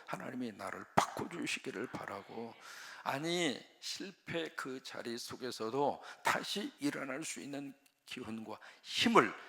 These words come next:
하나님의 허락에 주실 줄로 믿고, 그 고난 속에서 기도하고, 그리고 고난이 이제 끝난 것이 아니라 또 고난이 찾아오면 또 기도하고, 그래서 응답받았는데 또 고난이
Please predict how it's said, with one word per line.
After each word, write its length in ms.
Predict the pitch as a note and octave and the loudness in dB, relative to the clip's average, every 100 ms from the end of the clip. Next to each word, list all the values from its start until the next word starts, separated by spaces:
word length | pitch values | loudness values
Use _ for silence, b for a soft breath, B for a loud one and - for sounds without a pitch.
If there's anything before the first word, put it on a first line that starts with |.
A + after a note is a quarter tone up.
| - | -4
하나님의 480 | C#3 C3 B2+ C#3+ B2+ | -2 -2 -2 -2 0
허락에 420 | C3 A#2 B2 B2+ | 0 2 -2 -2
주실 340 | - B2 B2+ | -2 0 -2
줄로 260 | - D3+ C3+ | -2 4 4
믿고, 720 | G2 - - G2+ A2+ G2+ - B B - | 4 0 8 10 12 10 4 B B 2
그 140 | - | 2
고난 560 | - C3+ A#2+ C#3+ F#3 F3+ | 4 6 6 8 4 4
속에서 720 | - F3 D#3 E3 - D#3+ - - | 6 4 4 -2 0 0 -2 -8
기도하고, 640 | - - F2+ E2 F2+ - - b b b _ _ - | -10 -10 -10 -10 -12 -16 -20 b b b _ _ -8
그리고 380 | F#3 F#3+ F#3+ - _ _ _ - | -6 -4 -8 -10 _ _ _ -8
고난이 360 | C#3+ C3+ D#3 | -4 -4 -6
이제 160 | C3+ D#3 | -6 -6
끝난 460 | - C4 A#3+ G#3 | -4 -2 -2 0
것이 280 | E3+ D#3 - | 0 -2 -4
아니라 200 | E3+ G3+ - | -10 -14 -6
또 100 | D#4 | -6
고난이 480 | - - - A#3+ B3+ | -2 -2 -2 -6 -6
찾아오면 640 | - - F#3+ D#3 A#2+ C3+ - | -8 -6 -4 -4 -4 -6 -8
또 100 | - - | -16 -14
기도하고, 760 | - - D3+ A2+ G#2 - - - - B B B B B | -8 -6 -6 -12 -14 -16 -20 -20 -20 B B B B B
그래서 240 | - G#3 G#3+ | -8 0 2
응답받았는데 800 | D#3+ E3 - F3+ F3 F#3 G3+ - | 10 10 10 4 2 0 -4 -6
또 100 | C#4 | -8
고난이 440 | - A#3+ B3+ D4 | -4 -4 -4 -6